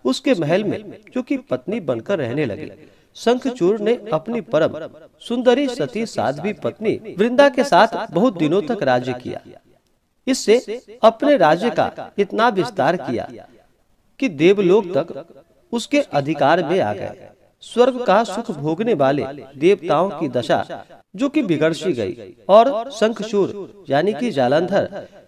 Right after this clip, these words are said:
किसी को कष्ट नहीं देता था, पर अधिकार और राज्य छीन जाने से सारे देवता मिलकर ब्रह्मा, विष्णु और शिव की सभा में गए तथा अपनी विपत्ति सुनाई।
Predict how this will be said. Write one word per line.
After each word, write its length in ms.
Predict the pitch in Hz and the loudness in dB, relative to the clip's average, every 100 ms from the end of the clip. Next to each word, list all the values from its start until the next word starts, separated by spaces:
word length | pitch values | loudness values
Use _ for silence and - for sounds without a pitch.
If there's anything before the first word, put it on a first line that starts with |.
| - | -8
किसी 260 | 240 302 285 | -4 -2 0
को 160 | 294 - | 0 0
कष्ट 240 | 202 208 208 | 0 0 -2
नहीं 260 | 165 190 | -2 0
देता 280 | 160 135 104 | -2 -2 -2
था, 200 | - - - - - | -4 -12 -14 -20 2
पर 120 | 220 | 4
अधिकार 640 | - 214 147 151 151 156 - 156 117 | 4 0 -2 0 2 2 2 -4 -4
और 180 | 190 220 | 4 4
राज्य 300 | 147 165 196 | 6 2 0
छीन 320 | 175 - 202 | -4 -2 -2
जाने 320 | 156 131 156 180 | 0 0 0 -2
से 200 | - 90 - - _ _ | -6 -10 -14 -20 _ _
सारे 380 | - 185 214 247 | 0 4 4 2
देवता 440 | 190 170 160 226 | 0 0 0 0
मिलकर 600 | 185 151 170 175 - 147 - | 0 -2 0 -2 -2 -10 -2
ब्रह्मा, 580 | 147 156 175 180 170 - - - | -2 0 -4 -4 -12 -18 -16 -6
विष्णु 340 | 220 - 285 - | -4 -2 -4 -2
और 580 | 175 180 156 180 143 180 - | 4 4 4 -4 -10 -18 -12
शिव 260 | - 262 | -4 -4
की 180 | 262 302 | -2 -2
सभा 340 | - 135 131 165 | -2 0 2 2
में 240 | 156 170 | 0 -6
गए 480 | 139 120 110 120 113 - _ | -6 -4 -4 -8 -18 -20 _
तथा 200 | 208 240 | -6 0
अपनी 500 | 262 247 254 - 247 | -2 0 -4 -2 -6
विपत्ति 460 | 269 131 123 131 180 | -4 -4 -4 -2 -4
सुनाई। 380 | - 107 82 | -4 -8 -10